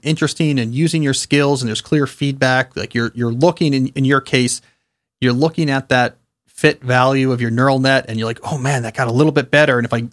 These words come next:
fix just the right thing, that, that value might jump even better." It's an addictive scenario and it can be very difficult to break free. What you need to do in that circumstance is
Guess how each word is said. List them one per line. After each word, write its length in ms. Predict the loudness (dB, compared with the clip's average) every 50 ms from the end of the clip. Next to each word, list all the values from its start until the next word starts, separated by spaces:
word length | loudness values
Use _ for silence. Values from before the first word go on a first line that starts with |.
| _ _ _
fix 240 | -2 -2 -2 -2 -4
just 200 | -6 -6 -2 0
the 60 | 2
right 200 | 2 2 2 0
thing, 200 | 0 0 0 2
that, 260 | 2 2 0 0 -2
that 160 | -2 -2 -2
value 340 | 0 0 2 2 2 2 2
might 220 | 2 0 0 -2 0
jump 220 | 0 0 0 2
even 220 | -2 -2 -2 0
better." 320 | 2 2 2 2 0 -2 -6 _ _ _ _
It's 100 | _ _
an 80 | 2
addictive 960 | 2 2 0 -2 -6 -2 0 -2 -2 -2 _ _ 0 2 2 0 -2 -6 -12 _ _
scenario 680 | -8 -4 -2 -2 0 0 0 0 -2 -4 -6 -10 -10 -6
and 120 | -4 -4
it 40 | -4
can 120 | -2 -2
be 60 | -2 -2
very 300 | 2 2 2 2 2 0
difficult 380 | -2 -4 -4 -2 -2 -2 -2
to 60 | -2
break 240 | -2 -2 -4 -4 -4
free. 320 | -8 -6 -4 -4 -4 -6 -12 _ _ _ _ _ _ _ _ _ _ _ _ _ _ _ _ _ _ _ _ _ _
What 280 | 0 4 4 4 4 2
you 100 | 2 2
need 160 | 2 2 2
to 60 | 0
do 240 | 0 2 2 2 2
in 80 | 2 0
that 180 | 0 -2 -2
circumstance 720 | -2 0 0 0 0 -2 -4 -4 -2 -2 -2 -2 -2 -4 -6 -6
is 360 | -4 -2 -2 -2 -2 -4 -8